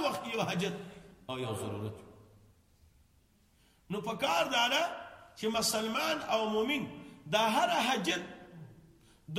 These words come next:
پوره کولو سوال او زاری الله جل جلاله ته وکړي. جمعه ته راځي،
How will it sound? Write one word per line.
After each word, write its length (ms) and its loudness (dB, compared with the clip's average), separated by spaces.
پوره 220 -2
کولو 480 0
سوال 460 2
او 240 0
زاری 440 2
الله 380 4
جل 320 0
جلاله 380 -4
ته 80 -8
وکړي. 240 -8
جمعه 300 2
ته 160 0
راځي، 320 2